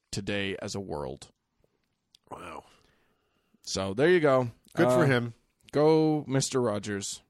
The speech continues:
Speaker 1: I'm gonna call him that from now on. I like that idea. Green Bay Packers, uh, quarterback Mister Rogers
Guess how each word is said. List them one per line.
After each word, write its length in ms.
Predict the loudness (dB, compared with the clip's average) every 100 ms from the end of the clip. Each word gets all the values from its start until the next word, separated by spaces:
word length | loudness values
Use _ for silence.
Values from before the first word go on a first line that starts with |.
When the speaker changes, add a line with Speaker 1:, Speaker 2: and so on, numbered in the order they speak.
| -12 -6 0
Speaker 1:
I'm 140 | 4
gonna 180 | 4 4
call 240 | 2 2
him 100 | 2
that 180 | -2 -4
from 140 | -6
now 180 | -4 -2
on. 320 | -2 -4 -6 -14 _ -8
I 80 | -2
like 200 | 0 0
that 160 | 0 0
idea. 420 | 0 -2 -6 -8 _ _ _ _
Green 200 | -6 0
Bay 140 | 0 2
Packers, 580 | 2 2 2 -2 -4 -12 -20 _ -4
uh, 400 | 0 2 2 -2 -6
quarterback 520 | -2 2 2 0 -2 -6 -12
Mister 340 | -6 -6 -4 -4
Rogers 560 | -2 -4 -4 -6 -6